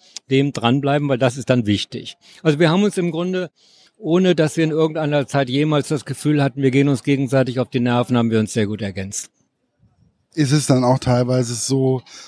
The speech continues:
Speaker 2: also ich kenne das von anderen, die zusammen geschrieben haben, anderen Autoren,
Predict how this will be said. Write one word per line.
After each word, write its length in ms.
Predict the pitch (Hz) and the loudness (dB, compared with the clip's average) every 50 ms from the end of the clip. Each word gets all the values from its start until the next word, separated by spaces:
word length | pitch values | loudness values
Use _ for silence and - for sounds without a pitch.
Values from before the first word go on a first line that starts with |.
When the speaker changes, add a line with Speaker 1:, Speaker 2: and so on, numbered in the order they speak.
| - _ - | -20 _ -16
Speaker 2:
also 140 | 120 117 123 | -14 -14 -14
ich 100 | - - | -12 -6
kenne 200 | - 156 156 143 | -4 -2 -2 -4
das 80 | - | -4
von 120 | - 139 131 | -8 -10 -8
anderen, 440 | 117 135 151 156 156 151 147 139 | -4 -4 0 0 2 2 2 0
die 380 | 123 139 139 135 131 131 131 - | 0 -2 -2 0 0 0 -2 -4
zusammen 680 | - - 127 131 143 135 143 143 139 139 139 131 120 | -8 -10 -2 2 2 4 4 4 4 4 2 0 -4
geschrieben 500 | - - - 131 139 156 151 156 160 147 | -6 -10 -8 -4 -2 -4 -2 0 -2 0
haben, 400 | 143 139 139 139 135 139 143 131 | 2 4 4 4 4 2 0 -4
anderen 340 | - 104 127 127 131 131 120 | -4 -6 -6 -4 -4 -4 -6
Autoren, 500 | 117 131 135 131 - 139 139 143 139 | -6 -8 -10 -10 -8 -6 -4 -4 -4